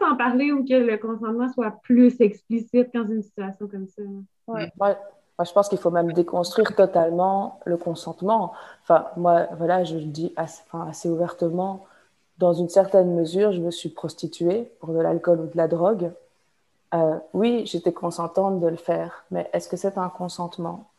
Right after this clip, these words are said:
Speaker 3: Est-ce que
Speaker 2: Mm.
Speaker 3: en face, si on éduquait les gens à un consentement, c'est quand l'autre a du plaisir à être avec toi ou quand l'autre,
Speaker 2: Mm.
Speaker 3: voilà, qu'il y a un truc de partage, en fait, peut-être ça n'arriverait pas.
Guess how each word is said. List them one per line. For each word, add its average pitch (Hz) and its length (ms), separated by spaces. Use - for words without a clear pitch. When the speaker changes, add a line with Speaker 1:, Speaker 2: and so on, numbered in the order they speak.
Speaker 3:
Est-ce 185 200
que 226 80
Speaker 2:
Mm. 185 120
Speaker 3:
en 175 140
face, 220 480
si - 80
on 180 140
éduquait 185 400
les 180 160
gens 196 300
à 190 300
un 175 60
consentement, 180 800
c'est 185 240
quand 170 220
l'autre 190 440
a 165 100
du 156 140
plaisir 180 680
à 165 120
être 165 200
avec 160 280
toi 180 260
ou 185 40
quand 175 220
l'autre, 190 360
Speaker 2:
Mm. 233 180
Speaker 3:
voilà, 180 220
qu'il - 200
y - 20
a 175 80
un 175 60
truc 180 280
de 180 80
partage, 190 760
en 180 140
fait, 185 280
peut-être 180 180
ça 165 100
n'arriverait 170 440
pas. 233 200